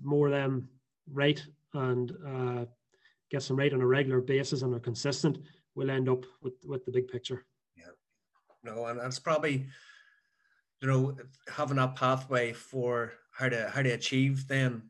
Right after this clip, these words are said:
Speaker 2: you know, the smaller, the smaller pictures, as, as you're saying, like, and then moving on to the next one. So it's always a, a, a moving target then as well, couldn't it?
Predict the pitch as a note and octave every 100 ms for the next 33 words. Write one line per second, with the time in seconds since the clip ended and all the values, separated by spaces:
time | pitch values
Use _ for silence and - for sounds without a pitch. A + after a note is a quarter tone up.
0 | _ _ - B2 A2 G#2+ B2+ - C3+ C3
1 | C3+ B2+ B2 - A#2 - C3 C3 B2+ B2+
2 | _ C#3 C3+ C3+ C3+ A#2+ A#2+ A2 - B2+
3 | B2 - C3 C3 B2+ A#2+ - - - A#2
4 | A#2+ A#2+ A2+ - _ B2 B2+ C3 B2 A#2
5 | B2 C3 D3 C3 - A#2 - C#3 C3+ C3
6 | G#2+ A#2+ - F#2+ A2 F#2+ G2+ A#2 C3+ C3
7 | A#2 A2+ A#2+ B2 D3+ D3 C#3+ C3+ A2 A#2
8 | B2 C#3 D3+ D3 C3